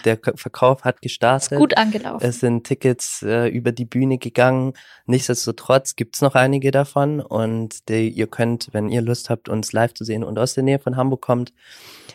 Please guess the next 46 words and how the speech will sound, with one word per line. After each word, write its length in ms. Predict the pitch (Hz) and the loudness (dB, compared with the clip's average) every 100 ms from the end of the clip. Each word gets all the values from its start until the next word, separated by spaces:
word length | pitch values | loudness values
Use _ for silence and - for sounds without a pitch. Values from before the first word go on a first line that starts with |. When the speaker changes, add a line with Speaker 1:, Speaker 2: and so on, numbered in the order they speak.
| _ | _
Speaker 1:
dann 160 | 107 104 | -10 -4
könnt 300 | 117 110 107 | 0 0 -2
ihr 400 | 104 107 104 - | 0 2 2 0
in 80 | |
den 100 | 104 | -2
Shownotes 580 | 107 139 139 101 - - _ - | 4 6 6 4 -2 -12 _ -8
einen 480 | 107 101 104 104 113 | -6 -4 -8 -10 -8
Link 240 | 104 104 | -8 -6
finden, 500 | - 101 - 98 101 | -8 -8 -6 -8 -10
wo 160 | 101 98 | -8 -10
ihr 400 | - 98 98 95 - | -8 -6 -6 -8 -8
Tickets 320 | 107 104 - | -10 -10 -12
dafür 260 | 98 - | -12 -10
bekommen 380 | 101 - 101 101 | -12 -12 -14 -14
könnt. 280 | - 101 104 _ _ | -14 -14 -16 _ _
Speaker 2:
Wir 160 | 220 214 | 0 4
würden 160 | 233 | 4
uns 140 | 226 214 | 2 0
freuen, 260 | - 240 | 2 2
euch 180 | 240 240 | 2 -4
zu 140 | - 220 | -2 -2
sehen. 540 | 214 226 226 277 254 | 2 4 2 0 -2
Wenn 160 | 240 220 | 0 0
ihr 320 | - 220 - | 2 2 2
aus 160 | 226 | 0
anderen 400 | - 240 262 254 | 2 0 0 -4
Teilen 240 | 240 254 233 | -2 0 0
Deutschlands 500 | 240 233 247 226 - | 0 -2 0 0 -2
kommt, 320 | - 233 233 - - _ _ | -2 -2 -2 -6 -20 _ _
wir 140 | 226 | 2
werden 260 | 214 214 220 | 6 6 6
auch 240 | - 214 | 0 0
noch 240 | 214 214 - | 2 0 2
nach 240 | 226 208 | 0 0
München, 340 | 226 220 - 214 | 2 0 -2 -8
Köln 280 | - 220 | -2 0
und 100 | 220 | 0
Berlin 360 | 208 214 214 226 | 0 0 2 0
kommen. 420 | - 220 208 226 | 0 0 2 0
Und 180 | 240 208 | 2 2
da 140 | 220 | 2
kommen 220 | 214 - 208 | 0 0 -2
die 100 | 214 | -2
Tickets 400 | - 220 226 - | -4 -4 -4 -2
dann 140 | 214 | 0
am 160 | 214 | 0